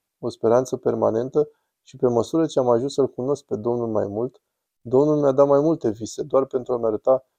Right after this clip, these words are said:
că scripturile erau adevărate. Tot ce citeam, Dumnezeu susținea.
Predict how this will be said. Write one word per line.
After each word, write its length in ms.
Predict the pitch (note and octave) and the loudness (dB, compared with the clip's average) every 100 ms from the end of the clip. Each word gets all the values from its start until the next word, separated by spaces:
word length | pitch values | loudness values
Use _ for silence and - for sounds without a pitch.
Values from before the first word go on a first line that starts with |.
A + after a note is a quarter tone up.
| _ | _
că 100 | - | -8
scripturile 640 | A#2+ - A2 - C3 B2 B2 | -6 -6 -8 -4 -4 0 2
erau 200 | A#2+ A#2+ | 6 4
adevărate. 560 | A#2 A#2 A#2 G#2+ - _ _ _ _ _ | 2 0 0 0 -6 _ _ _ _ _
Tot 180 | - - | 0 2
ce 120 | B2 | -2
citeam, 400 | A#2 - B2+ C3+ | -4 0 0 0
Dumnezeu 380 | B2 A#2 A#2 B2 | -4 -4 -4 -6
susținea. 640 | - A2 - A#2 G2+ | -6 -12 -10 -6 -8